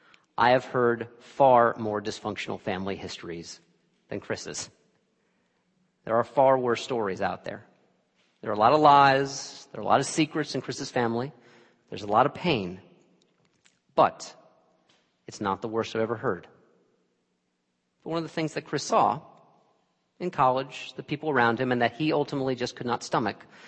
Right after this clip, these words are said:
was hypocrisy of people saying one thing and doing the other,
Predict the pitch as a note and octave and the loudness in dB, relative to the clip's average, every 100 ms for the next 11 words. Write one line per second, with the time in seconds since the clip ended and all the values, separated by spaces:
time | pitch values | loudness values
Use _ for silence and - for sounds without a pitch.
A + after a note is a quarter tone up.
0 | - - _ D#3+ G3 - E3+ - - - | -20 -20 _ -6 -4 2 2 2 -8 -12
1 | - _ _ _ _ - - C3 A#2 B2 | -16 _ _ _ _ -16 -6 -4 -2 0
2 | A2+ A2 A#2+ A#2+ C#3 C3 G#2 F#2+ B2 D3 | 0 0 0 0 0 0 -2 -2 0 2
3 | C3+ F#2+ G#2 | 4 2 0